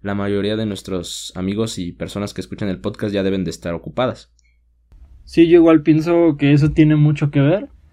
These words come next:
Speaker 2: pero aún así yo creo que igual algo estamos haciendo mal, Waldo, porque
Speaker 1: <laughs>
Speaker 2: esas personas, o sea, aún así quizás, quizás ya no dedican tanto tiempo a, pues, a entretenerse o a ver, a ver cierto contenido, pero aún así estoy seguro que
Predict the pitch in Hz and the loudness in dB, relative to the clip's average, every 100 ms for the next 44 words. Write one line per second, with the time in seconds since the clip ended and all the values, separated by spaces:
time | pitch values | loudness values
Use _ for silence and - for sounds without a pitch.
0 | _ _ _ _ 165 156 151 151 151 170 | _ _ _ _ 6 8 8 6 6 4
1 | 196 175 185 190 190 185 156 151 143 135 | 2 0 2 4 4 2 4 4 4 4
2 | 139 151 156 151 147 160 165 143 156 147 | 4 4 4 2 2 2 2 0 0 0
3 | 143 147 143 139 135 143 151 151 156 - | 2 2 4 2 0 0 0 0 -4 -8
4 | - - 113 107 - 277 403 392 370 - | -10 -12 -10 -10 -4 0 0 -2 -6 -6
5 | - 175 220 202 175 143 165 190 233 - | 0 4 4 4 4 4 4 2 -2 -6
6 | - 147 147 156 190 156 185 180 160 - | -4 4 6 6 2 0 0 2 -2 -4
7 | 143 165 165 156 - 147 143 156 151 165 | -4 -2 -2 -4 -2 0 2 2 2 2
8 | 170 170 170 156 139 143 156 147 147 147 | 0 0 2 2 2 2 0 2 2 0
9 | 147 143 143 139 110 - - _ - _ | 0 0 0 -4 -4 -10 -20 _ -20 _
10 | _ _ - 139 127 131 123 120 120 127 | _ _ -2 -2 0 -2 -2 -2 -4 0
11 | 139 139 160 185 202 196 185 165 139 156 | 2 2 2 2 2 2 2 4 4 2
12 | 151 135 143 139 147 143 147 143 147 143 | 0 -4 -2 0 0 0 0 0 0 0
13 | 143 147 156 160 165 185 165 151 185 160 | 2 2 4 4 2 2 4 4 2 -2
14 | 175 147 180 175 160 165 185 147 110 | -4 0 0 2 4 4 2 -2 -4